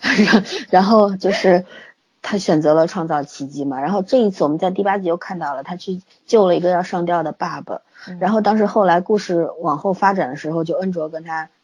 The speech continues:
Speaker 1: 聊，两个人在走的时候，他就跟恩卓讲，其实真正的奇迹并不是三明治，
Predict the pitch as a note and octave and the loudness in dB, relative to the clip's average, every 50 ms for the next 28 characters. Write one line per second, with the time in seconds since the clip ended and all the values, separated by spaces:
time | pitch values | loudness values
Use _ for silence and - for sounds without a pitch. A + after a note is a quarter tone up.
0 | _ - D3+ D#3 C#3+ - - D3+ D3+ C#3+ D#3+ E3+ F3 F3 F3 E3+ F3+ F3+ F3 - | _ -8 -6 -4 -4 -4 -4 -4 -4 -4 -4 -4 -4 -4 -2 -2 -2 -2 -2 -2
1 | D3 B2 B2 C#3 D#3 D#3+ C#3+ C#3+ - D#3+ D#3+ E3 D#3+ E3 D#3+ D#3+ E3 D#3 D3 C#3+ | -2 -2 -2 -4 -4 -4 -6 -4 -4 -4 -2 -2 0 0 -2 -2 -4 -4 -4 -4
2 | D3+ E3 - B2+ A#2+ - - - F#3 - G3+ G3+ G#3 - - - - _ _ _ | -4 -6 -8 -10 -10 -8 -8 -6 -2 0 0 0 -2 -4 -20 -20 -20 _ _ _
3 | _ _ _ _ _ - A3+ A#3+ A#3+ A#3+ G#3 F3+ E3 - - - C#3+ D#3+ F3 E3 | _ _ _ _ _ 4 4 6 6 6 4 4 0 0 0 0 0 2 4 2
4 | F3+ G3+ F#3+ F3 D3+ D3+ D#3 - F3 - - F#3 F#3+ E3+ E3 F3 F#3 - A3 F#3 | 4 4 2 2 2 -2 -2 -4 -4 -4 -2 -2 0 0 -2 -2 -2 -2 -2 -2
5 | - | -2